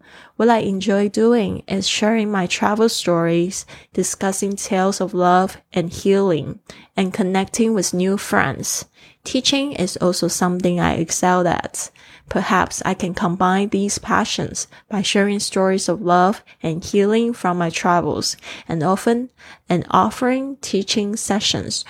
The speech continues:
to inspire others to embark on their own journeys.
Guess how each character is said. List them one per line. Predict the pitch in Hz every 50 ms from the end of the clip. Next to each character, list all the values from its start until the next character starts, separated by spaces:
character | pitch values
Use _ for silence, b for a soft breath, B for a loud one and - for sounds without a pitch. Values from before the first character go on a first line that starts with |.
| B B -
to | - 160
inspire | 165 160 165 - - - - 175 175 180 185 175 - - -
others | 185 190 190 175 147 98 - - - -
to | - 185
embark | 175 156 156 147 - - 180 180 175 170 -
on | 170 156 151 151
their | 160 160 151 - -
own | - 185 190 202 202
journeys. | - - 143 147 - - - 52 50 50 - 214 - -